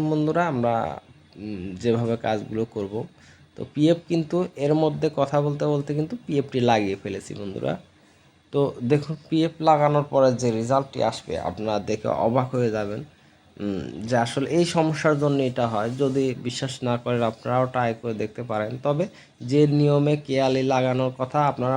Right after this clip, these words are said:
অবশ্যই এই নিয়মেই লাগাবেন, তাহলে কিন্তু সেটগুলো অনেক টেকসই হবে। আপনারা অনেকেই ভাবেন হয়তো বা মার্কেটের এটা ভালো না, ওটা ভালো না, আসলে আপনাদের লাগানোর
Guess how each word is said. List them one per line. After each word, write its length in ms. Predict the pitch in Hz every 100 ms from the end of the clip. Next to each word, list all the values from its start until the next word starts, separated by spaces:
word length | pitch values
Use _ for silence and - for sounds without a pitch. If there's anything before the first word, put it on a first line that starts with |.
| 123
অবশ্যই 360 | 127 127 147 127
এই 100 | 120 127
নিয়মেই 300 | 135 139 135
লাগাবেন, 320 | 117 123 123 127 123
তাহলে 240 | 120 123 131
কিন্তু 220 | 131 131 165 - - _ -
সেটগুলো 500 | - 131 131 135 139 135
অনেক 140 | 131 131
টেকসই 380 | 135 123 - 135 131
হবে। 140 | 135 135 131
আপনারা 240 | 131 131 127
অনেকেই 300 | 127 131 139 139
ভাবেন 220 | 135 135 135
হয়তো 220 | 131 131 135
বা 80 | 135 131
মার্কেটের 440 | 123 127 127 131 131
এটা 180 | 131 131 127
ভালো 180 | 123 123
না, 160 | 127 131
ওটা 160 | 123 127
ভালো 220 | 123 123
না, 100 | 127 135
আসলে 220 | 139 139 135
আপনাদের 460 | 127 131 127 135 139 135 - - - _
লাগানোর 520 | 107 113 117 123 135